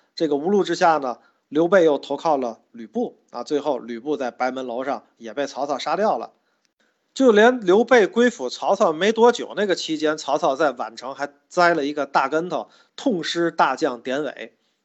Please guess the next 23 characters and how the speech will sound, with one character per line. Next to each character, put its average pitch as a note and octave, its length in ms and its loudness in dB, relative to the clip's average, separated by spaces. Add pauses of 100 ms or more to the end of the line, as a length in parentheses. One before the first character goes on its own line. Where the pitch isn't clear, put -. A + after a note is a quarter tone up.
啊。 C#3+ 260 -2 (260)
那 B3 140 2
想 D#3+ 220 0
到 A3 100 4
此 D3 220 -4
处 A3 180 -2
呢， E3+ 140 0
曹 F3+ 200 -2
操 G3 140 4
一 D#3 60 -2
想， A#2+ 180 -8
坏 F3+ 260 4
了， A2+ 200 -6 (320)
估 G#3 160 0
计 F#3+ 180 0
啊， B2 220 0 (140)
我 D3 180 2
也 E3+ 100 6
得 C#3+ 80 2
让 C3+ 180 0
你 A#2+ 60 -12
方 C#3+ 260 -2
死， A#2 220 -10